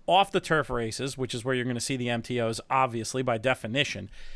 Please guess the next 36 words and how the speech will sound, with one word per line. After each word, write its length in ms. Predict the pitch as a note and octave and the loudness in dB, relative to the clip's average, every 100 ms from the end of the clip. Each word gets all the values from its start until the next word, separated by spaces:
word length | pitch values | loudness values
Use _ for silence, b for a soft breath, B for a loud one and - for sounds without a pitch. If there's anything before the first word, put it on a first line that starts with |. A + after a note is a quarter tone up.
| b - | b 0
you're 140 | D3+ | 2
gonna 240 | C#3+ E3+ | 4 4
see 220 | F3+ - F3 | 4 4 4
a 60 | |
lot 240 | C3+ C3 C#3+ | 6 6 4
of 80 | |
horses 440 | C3+ C#3 C3 C#3 - | 4 0 0 -2 -2
who 120 | C#3 | 0
are 120 | B2 | 0
overbet 540 | - C#3+ C#3 D#3 C3 A2+ - | 4 4 4 2 2 -4 -6
on 180 | A#2 | -8
turf 340 | A#2 - G3+ - | -6 -2 -2 0
numbers 380 | B2+ A2 A2+ - b - | 0 0 -2 -6 b -4
who 100 | D3+ | -4
don't 400 | A#2 C#3+ D3+ - | 2 2 2 0
necessarily 720 | C#3 - C3+ - C3+ C3 C3 | -2 -2 -4 2 2 2 0
want 320 | A2 G#2+ A#2+ | 0 -2 -2
to 120 | - B2+ | -2 -4
run 460 | A2 D3 D3 C3+ b b - | 4 6 6 4 b b -2
on 240 | D#3 C3 A#2+ | 2 4 2
the 80 | |
dirt. 360 | A#2 F#3 D#3+ - - - | 4 6 6 2 -8 -10
Uh, 140 | C#3 | -6
Sadie 420 | C#3+ - E3+ E3 | 0 4 6 6
Lady 500 | D#3 F3+ A3 F3 C3+ b b - | 8 8 8 6 4 b b 0
being 220 | A3+ E3+ | 4 4
a 40 | |
possible 640 | D3 - C#3+ C3+ E3+ C#3+ E3 | 4 4 4 4 2 2 0
example 540 | D3 E3+ A3 - B2+ | 2 4 4 4 0
of 100 | G#2 | -2
that. 220 | G#2+ G2+ A2 | -2 -2 0
I 120 | C3 | 2
look 200 | D#3 E3+ | 2 0
at 80 | E3+ | -2
Sadie 340 | - D#3+ C#3+ | 2 4 4
Lady 400 | B2+ A#2+ A2+ D3+ | 2 2 0 -2